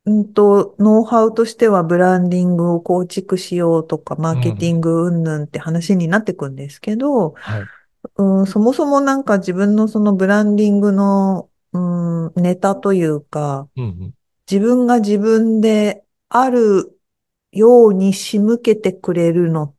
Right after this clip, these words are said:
Speaker 1: て周りだったりするんですよ。
Speaker 2: うん、うん。
Speaker 1: なので、大体私はその、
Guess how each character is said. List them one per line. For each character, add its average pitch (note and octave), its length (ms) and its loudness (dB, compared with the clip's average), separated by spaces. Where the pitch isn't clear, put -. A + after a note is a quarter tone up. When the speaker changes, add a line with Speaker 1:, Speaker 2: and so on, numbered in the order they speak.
Speaker 1:
て E3 120 -2
周 E3+ 420 0
り E3+ 60 -4
だ E3 120 -2
っ E3 100 -10
た C#3 140 -10
り C3 120 -14
す - 140 -20
る B2+ 120 -16
ん B2+ 200 0
で F#2+ 60 -6
す F#2 80 -12
よ。 - 80 -16
Speaker 2:
う A#2 40 -10
ん、 - 20 -10
う A2+ 80 -10
ん。 G2+ 160 -16
Speaker 1:
な A3+ 100 0
の G3 200 0
で、 F3+ 340 -2
大 C#4 220 0
体 C#4 200 2
私 A#3+ 440 -2
は A3+ 200 0
そ A3+ 100 -4
の、 G3 440 0